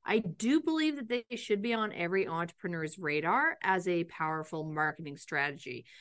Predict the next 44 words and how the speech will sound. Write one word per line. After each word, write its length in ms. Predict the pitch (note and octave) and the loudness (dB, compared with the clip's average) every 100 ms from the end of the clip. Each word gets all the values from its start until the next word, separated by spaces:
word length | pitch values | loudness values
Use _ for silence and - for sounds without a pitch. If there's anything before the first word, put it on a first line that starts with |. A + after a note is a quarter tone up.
| - - | -20 -4
So 160 | C4+ | 4
I 60 | C4+ | 4
wanted 300 | D#4 E4+ C#4+ | 6 4 2
to 140 | B3 - | -4 2
take 260 | A3 G3+ | 4 4
this 220 | G3 G3+ | 2 0
episode 520 | F3+ E3+ - F3+ D#3+ - | 0 -4 -4 -4 -4 -4
to 100 | D#3+ | -6
discuss 600 | E3 E3 - D#3+ E3 - - - | -6 -8 -4 -2 -2 -6 -18 -6
the 240 | F3 F#3 | -2 2
ins 160 | G#3+ F3+ | 2 0
and 140 | F#3+ | 0
outs 340 | D3+ D#3+ D#3 - - | 0 0 -2 -6 0
of 260 | E3 D#3+ D#3 | 0 0 -2
live 320 | D#3 D#3 E3 | 4 4 2
events, 560 | D#3+ D3+ D3 - - - - _ _ - | -2 -4 -4 -10 -14 -16 -20 _ _ -8
you 100 | E3 | -6
know, 80 | D#3+ | 0
now 340 | F#3 F#3+ F3+ | 6 8 8
as 300 | F3 F3+ F3 - | 8 8 6 2
they 180 | F3+ D#3+ | 4 4
are 140 | E3 | 4
happening 400 | E3+ D3+ D#3 D#3+ | 4 2 -4 0
now 400 | F3 E3 D3+ D3+ | 4 4 4 0
post-covid. 840 | - D#3+ D#3+ - - G3 E3+ - - - - - _ | -2 -4 -6 -8 0 2 2 -2 -10 -16 -20 -20 _
Here's 240 | - F#4 | 8 8
the 140 | F4+ F#3+ | 8 2
deal. 240 | D3+ C3 | 0 -2
Like, 180 | E3+ F3+ | 0 0
they're 100 | B3 | 2
never 360 | C4 D4 D#4 C#4+ | 2 4 4 4
gonna 180 | C#4 | 2
be 200 | A#3 G3 | 2 0
the 120 | F#3 F#3 | 2 0
same 640 | - - F3 E3 D#3+ D#3+ | 2 2 2 0 -2 -2
as 220 | D3+ E3+ | 0 0
they 140 | E3+ E3 | 0 -2
were 180 | D#3+ D#3+ | -2 -4
before 480 | E3 - - D#4 | -4 -6 -4 -2
because 340 | B3 C4 D4 B3+ | -2 -4 -6 -2
we're 200 | F#4 G4+ | -2 2
not 240 | A3 D3 | 0 0
the 80 | D#3+ | -6
same. 420 | - D3+ C#3 A#2+ | -6 -6 -6 -8